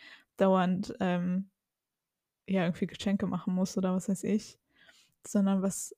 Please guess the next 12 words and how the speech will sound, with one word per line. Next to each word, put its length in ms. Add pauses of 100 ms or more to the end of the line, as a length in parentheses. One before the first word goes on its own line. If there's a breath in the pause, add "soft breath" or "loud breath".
einfach 320
irgendwie 280
da 340
ist 320
und 160
was 140
sich 160
durch 320
andere 340
Sachen 340
zeigt 420
als, 420